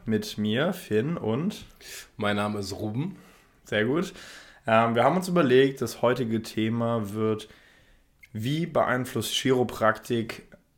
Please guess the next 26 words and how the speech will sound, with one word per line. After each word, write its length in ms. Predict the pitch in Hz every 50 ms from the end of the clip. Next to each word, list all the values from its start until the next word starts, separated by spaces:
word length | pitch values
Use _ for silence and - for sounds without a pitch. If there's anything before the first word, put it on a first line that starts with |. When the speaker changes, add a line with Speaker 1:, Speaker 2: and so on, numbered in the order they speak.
| _ _ -
Speaker 1:
Organsysteme? 800 | 117 113 107 123 113 117 113 113 107 107 - - - - - - - - - -
Ich 100 | - -
glaube, 160 | 113 107 104
das 140 | 117 101 -
ist 80 | -
eine 100 | 117 110
spannende 400 | - - - 117 120 123 123 120
Frage, 540 | 120 - - 110 113 120 135 139 156 151 143
die 380 | 120 113 113 113 113 113 113 - - - - - - _ _ -
vielleicht 220 | - 117 113 -
viele 200 | - 143 139 143
gar 180 | 131 123 123 123
nicht 160 | 127 127 120
so 120 | - 113 107
auf 120 | 110 -
dem 160 | - 110 107 98
Zettel 420 | - - 110 - 131 123 113 110
haben, 500 | 113 110 113 113 113 113 113 113 117 113 - - - - _ _ _ -
was 340 | 113 113 120 120 117 -
Chiropraktik 640 | - - 127 113 107 104 - - 131 - - 113 101
da 100 | 113 110 101
genau 280 | 110 101 101 98 98
macht 380 | 101 113 131 139 - - - -
und 200 | 107 107 107 104
inwiefern 560 | - 104 101 104 107 101 - 117 110 107 107
das 360 | 113 107 - - - - -